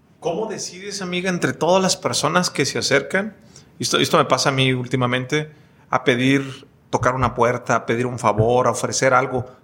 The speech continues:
¿Con quién sí, con quién no? ¿Cómo detectar?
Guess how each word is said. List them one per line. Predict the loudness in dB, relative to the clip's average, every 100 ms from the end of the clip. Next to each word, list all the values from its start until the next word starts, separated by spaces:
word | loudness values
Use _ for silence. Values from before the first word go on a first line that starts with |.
| -8
¿Con | -4 -4
quién | 0 0 2
sí, | 2 2 0
con | 0 0 0
quién | 2 0 0
no? | -4 -4
¿Cómo | -2 -2
detectar? | -2 -2 -6 0 0 0 -2